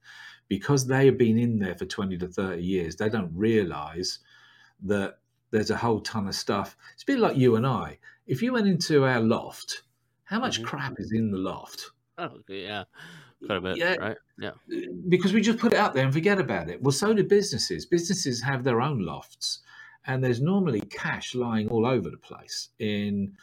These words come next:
Speaker 1: old stock, outdated stock, if it's a product-based company.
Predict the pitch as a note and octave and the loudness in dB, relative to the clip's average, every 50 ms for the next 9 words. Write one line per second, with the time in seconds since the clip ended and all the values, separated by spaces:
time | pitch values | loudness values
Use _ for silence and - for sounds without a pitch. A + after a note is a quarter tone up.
0 | - - - - _ _ - A2 A2 A2+ A2+ A2+ - - - - G#2+ G#2+ G2+ - | -20 -20 -20 -20 _ _ 2 4 4 4 4 2 -2 -4 -2 0 0 0 -2 -4
1 | - G2+ G#2 G#2 G2+ G2 - G#2+ G2+ F#2+ F#2 G2+ G2 - - G2+ F#2+ F#2 - - | -8 -6 -6 -6 -6 -6 -4 -4 -4 -4 -4 -6 -6 -6 -6 -6 -6 -6 -6 -6
2 | A#2 F#2 - - - - - D#2+ - - - G2 F2+ F2 - - - F2+ E2+ D#2+ | -8 -8 -6 -8 -10 -10 -10 -12 -8 -4 -4 -2 -2 -4 -6 -10 -10 -10 -10 -10
3 | - - - F2+ D#2+ D#2 E2 F2 F2 | -10 -12 -12 -12 -12 -12 -10 -8 -8